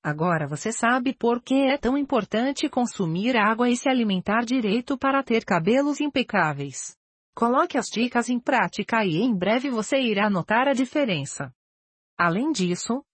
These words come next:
é importante tratar os cabelos com produtos específicos para seu tipo de curvatura.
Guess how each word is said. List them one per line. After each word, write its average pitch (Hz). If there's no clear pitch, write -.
é 226
importante 285
tratar 240
os 247
cabelos 226
com 320
produtos 233
específicos 247
para 165
seu 269
tipo 262
de 208
curvatura. 214